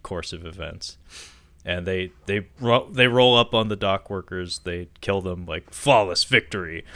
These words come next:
And the whole thing has, I think, like, wah-wah guitar playing over it and stuff. It, it's supposed to be cute, but it comes across as kinda tedious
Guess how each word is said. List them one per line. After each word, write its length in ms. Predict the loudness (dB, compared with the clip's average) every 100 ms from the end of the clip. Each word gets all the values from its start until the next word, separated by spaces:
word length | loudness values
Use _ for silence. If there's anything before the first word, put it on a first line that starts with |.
| -16 -16 -20 _ _
And 380 | -2 0 0 -4 -10
the 100 | -4
whole 160 | 2 2
thing 280 | 2 0 0
has, 320 | -4 -6 -10
I 80 | -12
think, 260 | -12 -10
like, 240 | -8 -10 -12
wah-wah 460 | -4 -2 0 -2
guitar 400 | -6 -8 -6 -6 -6
playing 360 | -6 -8 -6
over 260 | -10 -8 -10
it 80 | -10
and 120 | -10
stuff. 300 | -8 -10 -10
It, 100 | -16 -14
it's 160 | -6 0
supposed 460 | 0 2 2 2
to 60 | -4
be 260 | -4 -4
cute, 500 | -6 -10 -6 -6 -8 -18 -20 -20 _ _ -20 -6
but 120 | -2
it 60 | 0
comes 200 | 0 -2
across 380 | -2 -2 0 0
as 100 | -4
kinda 260 | -4 -4 -4
tedious 640 | -8 -8 -4 -4 -4 -8